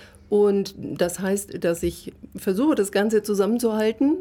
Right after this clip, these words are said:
und zu gucken, dass der Club einfach eine gute Richtung nimmt, dass wir die Dinge tun,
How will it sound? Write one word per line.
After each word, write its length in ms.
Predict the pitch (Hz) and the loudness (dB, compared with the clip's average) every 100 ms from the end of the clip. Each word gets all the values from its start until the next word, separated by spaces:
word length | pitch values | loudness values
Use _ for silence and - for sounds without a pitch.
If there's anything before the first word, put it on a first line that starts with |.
| - | -4
und 580 | 208 190 190 185 - - | -2 0 0 -2 -6 -8
zu 120 | 190 | -4
gucken, 400 | 208 196 208 185 | 0 0 0 0
dass 240 | 170 170 | 0 -2
der 140 | - 170 | -4 -6
Club 280 | - 180 - | -4 -4 -4
einfach 540 | 180 175 185 180 - - - - | -6 -4 -4 -6 -10 -20 -20 -6
eine 120 | 196 196 | -2 -2
gute 420 | 214 226 226 202 | 0 -2 0 0
Richtung 480 | 214 - 247 240 226 | -2 0 0 0 0
nimmt, 520 | 220 220 220 - - | 0 2 0 -4 -6
dass 400 | 180 180 - - 196 | -4 -4 -6 -10 -10
wir 380 | 175 185 185 | -6 -2 -2
die 220 | 170 196 196 | -2 -4 -4
Dinge 260 | 196 185 | -2 -2
tun, 460 | 185 196 185 180 | -2 0 0 0